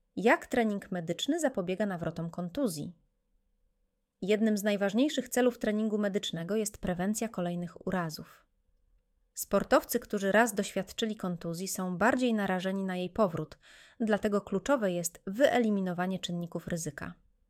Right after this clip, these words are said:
Metody prewencji w treningu medycznym.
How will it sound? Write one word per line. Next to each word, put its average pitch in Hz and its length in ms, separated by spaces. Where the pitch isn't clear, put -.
Metody 262 380
prewencji 214 500
w - 60
treningu 170 400
medycznym. 165 640